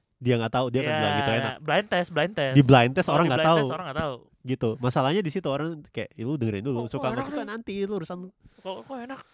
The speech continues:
Speaker 2: gitu kan.
Speaker 1: Iya.
Speaker 2: <laughs> Terus pas tahu Nadine, "Oh,
Speaker 1: Iya.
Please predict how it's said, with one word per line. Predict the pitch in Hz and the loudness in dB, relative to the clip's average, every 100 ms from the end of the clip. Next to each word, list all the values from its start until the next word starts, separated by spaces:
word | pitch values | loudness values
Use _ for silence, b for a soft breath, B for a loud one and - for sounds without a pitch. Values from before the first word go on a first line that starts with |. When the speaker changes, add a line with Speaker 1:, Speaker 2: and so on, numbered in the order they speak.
| _ 165 | _ -20
Speaker 2:
gitu | 151 156 | -16 -14
kan. | 160 170 | -12 -8
Speaker 1:
Iya. | 139 147 160 - - 214 - | -4 0 0 -2 4 4 6
Speaker 2:
<laughs> | 202 - _ - | 0 -2 _ -8
Terus | 156 202 | -8 -6
pas | 151 | -10
tahu | - 135 135 | -4 -2 0
Nadine, | 147 170 190 - | -2 -6 -12 -20
"Oh, | - 131 - 123 123 - 120 | -20 -20 -20 -18 -16 -10 -4
Speaker 1:
Iya. | 127 131 127 127 123 120 | -2 2 2 2 2 2